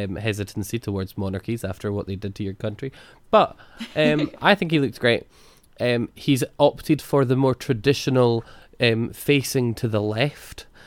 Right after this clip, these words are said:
Speaker 1: um, which every other monarch has done other than Queen Elizabeth. So he's
Speaker 2: All right.
Speaker 1: facing the left again, and he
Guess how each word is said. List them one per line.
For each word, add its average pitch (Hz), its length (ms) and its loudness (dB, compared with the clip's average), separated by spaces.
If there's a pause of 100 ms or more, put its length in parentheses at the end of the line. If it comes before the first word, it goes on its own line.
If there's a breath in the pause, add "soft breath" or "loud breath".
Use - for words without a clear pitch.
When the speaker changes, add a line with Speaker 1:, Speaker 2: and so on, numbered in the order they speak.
(260 loud breath)
Speaker 1:
um, 117 240 2
which 113 320 -2
every 131 340 2
other 117 220 2
monarch 110 400 0
has 101 140 -4
done 110 260 2
other 117 260 -2
than 110 220 -2
Queen 104 220 -6
Elizabeth. 98 540 -8 (1120)
So - 180 -4
he's 120 60 -2
Speaker 2:
All 151 60 2 (180)
right. - 40 -12 (240 loud breath)
Speaker 1:
facing 131 440 2
the 110 80 0
left 104 280 -2
again, 107 320 -4 (400 loud breath)
and 135 380 4
he 120 360 0